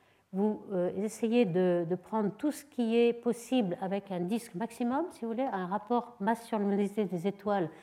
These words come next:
qui vous donne le maximum, et puis si M sur L est constant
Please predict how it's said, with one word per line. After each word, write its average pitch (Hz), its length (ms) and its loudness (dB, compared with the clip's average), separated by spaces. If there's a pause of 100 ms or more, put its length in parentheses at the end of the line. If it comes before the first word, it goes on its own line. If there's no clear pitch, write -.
(360)
qui 196 120 0
vous 180 80 2
donne 196 180 4
le 190 80 2
maximum, 202 540 -2 (400)
et 196 60 -4
puis 269 400 0
si - 200 0
M 240 140 6
sur 240 160 2
L 240 80 6
est 226 60 6
constant 247 460 0